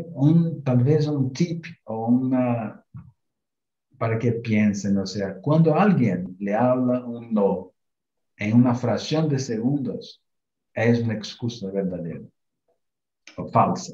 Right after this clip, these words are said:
perdón. ¿Por qué? Porque él ya está trabado. Esta persona va a hablar no toda su vida. No quiere salir para nada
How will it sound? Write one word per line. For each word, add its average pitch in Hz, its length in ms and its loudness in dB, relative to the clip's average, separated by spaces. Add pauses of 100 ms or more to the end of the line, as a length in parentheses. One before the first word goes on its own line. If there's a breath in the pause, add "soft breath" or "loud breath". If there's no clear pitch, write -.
(100)
perdón. 92 600 -4
¿Por 107 180 0
qué? 113 420 0 (760)
Porque 123 320 2
él 196 80 6
ya 170 140 2
está 160 200 0
trabado. 147 720 0 (120)
Esta - 260 -14
persona 156 420 -4
va 139 180 -2
a 135 60 -2
hablar 123 360 -4
no 127 460 -2
toda 143 220 -4
su 131 180 -6
vida. 101 440 -2 (380)
No 123 360 2
quiere 139 340 -2
salir 127 520 -4
para 120 260 -2
nada 131 480 -2